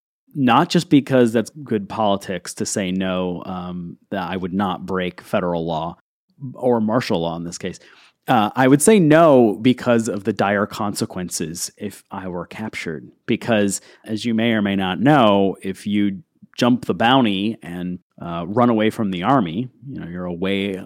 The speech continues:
without leave, awol. In the Civil War, they wouldn't have called it awol. They would have called it being a deserter. Uh, if you were captured being a deserter, the penalty for that is death.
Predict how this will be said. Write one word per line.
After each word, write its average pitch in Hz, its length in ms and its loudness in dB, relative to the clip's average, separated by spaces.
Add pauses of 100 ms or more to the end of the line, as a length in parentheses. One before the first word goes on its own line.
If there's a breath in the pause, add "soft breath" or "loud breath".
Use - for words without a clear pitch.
without 90 380 -8
leave, 98 360 -4
awol. 87 680 -4 (300)
In 95 100 -6
the 87 300 -6
Civil 120 220 2
War, 98 200 2
they 92 100 -4
wouldn't 87 240 -10
have - 40 -12
called 90 160 -6
it 82 120 -10
awol. 87 320 -8
They 87 80 -12
would 87 120 -10
have 87 80 -12
called 92 200 -6
it 85 60 -14
being 85 240 -10
a - 20 -14
deserter. 87 560 -2 (360)
Uh, 95 200 -4
if - 140 -6
you 127 60 4
were 107 80 2
captured 135 600 2
being 104 300 2
a 90 40 -2
deserter, 95 720 4 (260 soft breath)
the 101 240 -6
penalty 139 540 2
for 98 180 -6
that 80 180 -8
is - 140 -16
death. - 500 -10